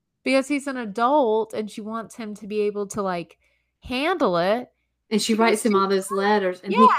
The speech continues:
Speaker 2: he kept them, but he didn't ever answer her.
Speaker 1: And you notice, I did say when, uh, when Elizabeth was going through the letters, and she said, "This woman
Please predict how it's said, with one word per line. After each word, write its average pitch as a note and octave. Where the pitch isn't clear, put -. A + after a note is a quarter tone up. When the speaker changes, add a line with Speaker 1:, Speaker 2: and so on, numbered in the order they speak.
Speaker 2:
he B3+
kept -
them, G3
but G3
he G#3
didn't G3+
ever F#3
answer F#3
her. D#3+
Speaker 1:
And B3+
you D#4+
notice, A3
I G#3+
did C#4
say F#3+
when, A3+
uh, F#3+
when G#3+
Elizabeth A#3
was G3+
going F#3
through F3
the E3+
letters, F3+
and G#3
she A#3
said, A3+
"This -
woman C#4+